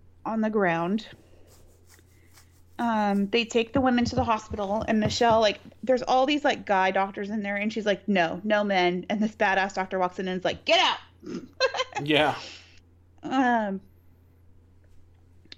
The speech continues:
Speaker 1: so Michelle starts asking about Joey. The next day, Michelle asks about him again, uh, 'cause she, like, goes to sleep 'cause they're working on her.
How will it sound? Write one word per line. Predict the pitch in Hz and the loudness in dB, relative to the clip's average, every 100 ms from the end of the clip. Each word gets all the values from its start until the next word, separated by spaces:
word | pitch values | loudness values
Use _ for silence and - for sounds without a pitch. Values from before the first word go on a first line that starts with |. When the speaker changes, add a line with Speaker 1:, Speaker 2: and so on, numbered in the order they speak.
| _ - | _ -20
Speaker 1:
so | - - 277 269 254 254 254 247 - - - - - - _ - - - - _ - - - _ _ _ - | -14 -4 -2 0 -2 -2 -2 -6 -12 -20 -20 -20 -20 -20 _ -20 -20 -20 -20 _ -20 -20 -20 _ _ _ -2
Michelle | 262 269 285 262 | 0 2 2 2
starts | 285 294 | 2 -2
asking | - 220 208 247 240 | -2 -6 -6 -8 -6
about | 214 190 185 - - - - | -4 -2 -2 -4 -12 -18 -4
Joey. | 208 151 - - - _ - - _ _ _ _ - _ _ - - - - | -4 -4 -10 -16 -20 _ -20 -20 _ _ _ _ -20 _ _ -20 -20 -20 -6
The | 247 | 0
next | 240 214 - | 0 -2 -2
day, | 330 330 311 | 2 4 4
Michelle | 277 277 214 - | 0 0 0 0
asks | 202 202 220 | -4 -6 -8
about | 190 196 | -6 -4
him | 190 | -6
again, | 185 262 254 247 233 | -4 -2 0 -2 -2
uh, | 226 | -2
'cause | - 269 | -2 -2
she, | 262 233 | -2 0
like, | 233 202 | 0 2
goes | 214 208 | 0 -2
to | 190 | -8
sleep | - 185 - | -8 -8 -6
'cause | 196 | -2
they're | 196 180 | 2 4
working | 175 180 | 2 2
on | 160 165 | 0 0
her. | 90 190 | -4 -6